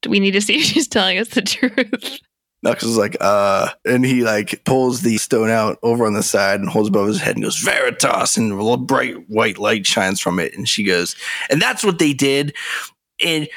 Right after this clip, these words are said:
Speaker 2: thirty years ago when they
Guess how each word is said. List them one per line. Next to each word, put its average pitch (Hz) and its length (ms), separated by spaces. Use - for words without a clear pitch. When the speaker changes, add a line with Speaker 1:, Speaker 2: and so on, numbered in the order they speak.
Speaker 2:
thirty 269 300
years 247 360
ago 135 520
when 147 200
they 147 340